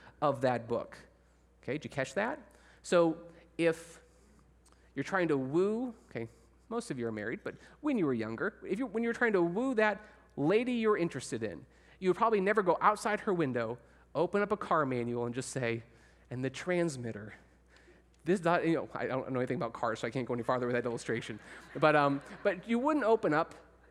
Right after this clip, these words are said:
a car manual and read that outside her window. Why? It's the wrong genre.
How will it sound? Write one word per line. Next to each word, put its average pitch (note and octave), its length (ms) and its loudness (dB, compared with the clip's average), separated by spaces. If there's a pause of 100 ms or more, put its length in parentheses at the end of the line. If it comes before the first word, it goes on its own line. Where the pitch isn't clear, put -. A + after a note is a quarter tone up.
(340)
a F#3+ 60 2
car C#4+ 300 2
manual C#3 420 0
and F#3 200 -2
read D#4+ 220 -2
that A2+ 240 -2
outside D#3 320 0
her F3 80 0
window. G#3 440 -2 (420)
Why? F#3 400 2 (340)
It's A#3 120 -6
the B3+ 80 0
wrong A#3+ 260 0
genre. F#3+ 460 -2